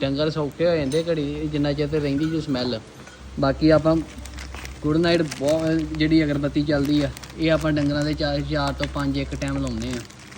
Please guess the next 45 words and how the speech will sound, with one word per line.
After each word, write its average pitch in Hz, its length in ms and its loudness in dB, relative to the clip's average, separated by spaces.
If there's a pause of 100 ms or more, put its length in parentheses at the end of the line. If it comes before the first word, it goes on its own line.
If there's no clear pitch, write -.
(640)
ਤੇ 147 60 -4
ਦੋ 147 240 2
ਦੋ 156 120 4
ਘੰਟੇ 165 260 4
ਬਾਅਦ 139 180 0
ਆਪਾਂ 151 160 2
ਚੇਂਜ 143 360 0
ਕਰਦੇ। 143 280 -2
ਡੰਗਰ 151 320 0
ਵੇਖੋ 151 280 -2
ਸੌਖੇ 151 480 -2
ਆ 165 80 -2 (1200)
ਜਿੰਨਾ 139 180 0
ਚਿਰ 156 160 2
ਤੇ 170 120 2
ਇਹ 165 60 2
ਚੱਲਦੀਆਂ 131 460 0
ਵਾ। 117 100 -4 (840)
ਤੇ 131 60 -6
ਮੇਰੇ 135 240 0
ਭਰਾ 143 220 0
ਧਿਆਨ 143 340 0
ਦਿਆ 123 220 2
ਕਰੋ, 147 260 0 (800)
ਆਹ 139 120 2
ਚੀਜ਼ਾਂ 147 280 0
ਜ਼ਰੂਰ 165 300 2
ਵਰਤ 160 220 2
ਕੇ 151 160 2
ਵੇਖੋ 156 280 2
ਇੱਕ 165 160 2
ਵਾਰੀ, 160 240 0 (680)
ਤੇ 165 80 2
ਗੰਧਕ 151 280 2
ਜ਼ਰੂਰ 175 300 2
ਪਾਇਆ 165 240 6
ਕਰੋ 156 160 2
ਧੂਏ 156 280 2
ਦੇ 143 120 2
ਵਿੱਚ, 156 200 0
ਇਕੱਲੇ 160 380 0
ਇੱਦਾਂ 139 300 0
ਨਾ 143 80 0
ਵਰਤਿਆ 127 340 -2
ਕਰੋ। 117 200 -6